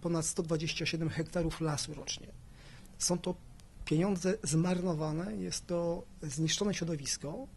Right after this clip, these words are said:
a ta suma sześciu miliardów obrazuje, ile kosztuje nas niski poziom kapitału społecznego. Ile nas kosztu-, kosztuje to, że państwo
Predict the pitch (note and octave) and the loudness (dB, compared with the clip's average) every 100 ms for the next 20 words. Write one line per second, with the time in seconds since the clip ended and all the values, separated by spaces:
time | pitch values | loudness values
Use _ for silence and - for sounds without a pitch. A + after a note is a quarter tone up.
0 | - - - - - - - - - - | -18 -16 -16 -16 -18 -18 -16 -16 -18 -4
1 | F#3 E3 D#3+ F3+ D#3 - C4 B3+ D#3 - | 0 0 0 0 2 2 4 2 2 -4
2 | - - G3+ - F#3+ F3 E3 C#3+ G3+ - | -4 -2 0 -2 0 0 -2 -4 -6 -6
3 | - E3+ F#3 F#3 F3 G3+ D3 E3+ A#3+ - | -2 0 4 4 4 2 2 -2 -6 -8
4 | - - A#3+ G#3+ G3 F3 - - G3+ E3 | -14 -2 2 2 0 -2 -4 0 2 2
5 | F3 A3 - - - - G3+ F#3+ G#3+ - | 0 -2 -4 -6 -10 -6 2 2 2 0
6 | G3 - E3 F3 F3+ F3 E3+ F3 - D#3+ | -2 0 0 0 -4 -4 -4 -4 -4 -6
7 | C#3+ - F#2+ - - - - - - - | -8 -8 -8 -12 -14 -16 -16 -18 -16 -16
8 | - A3+ G#3+ F#3 - F#3 - A#3 G#3+ - | -2 0 2 2 2 -2 -6 -8 -8 -2
9 | E3+ - F3 D#3 E3 G3 B3 F3 E3 G3 | -2 2 2 2 -2 -2 0 -2 -2 0
10 | G3+ - - F#3+ | 0 -2 0 0